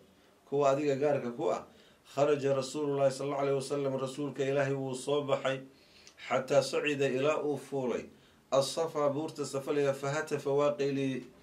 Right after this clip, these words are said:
"يا صباحا، war waa laydinku waa bariistayey," oo kale la mid. فقال، wuxuu yidhi, "من هذا، kani waa kuma midkan qaylinaya?" فاجتمعوا، way soo kulmeen, إليه، nebiga xaggiisa ay u soo kulmeen.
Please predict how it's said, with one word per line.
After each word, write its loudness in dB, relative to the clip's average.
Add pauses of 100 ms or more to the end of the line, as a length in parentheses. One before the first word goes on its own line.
(300)
"يا 6
صباحا، 4 (920)
war 2
waa 6
laydinku 0
waa 2
bariistayey," 2 (140)
oo 2
kale 0
la 2
mid. -10 (800)
فقال، 4
wuxuu 0
yidhi, 0
"من 0
هذا، -2
kani -2
waa 4
kuma -2
midkan -4
qaylinaya?" 0 (440)
فاجتمعوا، -2
way 2
soo 0
kulmeen, -2
إليه، 0
nebiga -2
xaggiisa -4
ay -2
u -4
soo -4
kulmeen. -4